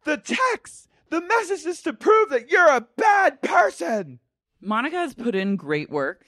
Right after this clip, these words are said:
Speaker 2: this season.
Speaker 1: No, she needs to
Speaker 2: She's
Speaker 1: stay on.
Speaker 2: Danielle Staub energy.
Speaker 1: Almost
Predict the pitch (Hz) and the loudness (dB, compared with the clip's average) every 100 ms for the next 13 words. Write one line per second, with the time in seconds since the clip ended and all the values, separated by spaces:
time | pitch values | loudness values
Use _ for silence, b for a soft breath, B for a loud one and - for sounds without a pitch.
0 | - 170 - 196 196 226 220 240 226 143 | -8 -6 -6 -6 -4 -2 0 0 0 -4
1 | 135 139 233 190 120 101 98 120 - 185 | -2 0 0 0 2 2 2 2 0 -2
2 | 175 - 143 135 131 143 151 - _ 147 | -4 -4 -4 -2 -4 -6 -10 -18 _ -6
3 | 143 135 135 139 127 123 123 147 _ _ | -4 -4 -6 -6 -4 -4 -4 -8 _ _
4 | 170 208 339 427 427 - - _ | -10 -8 -8 -8 -10 -12 -20 _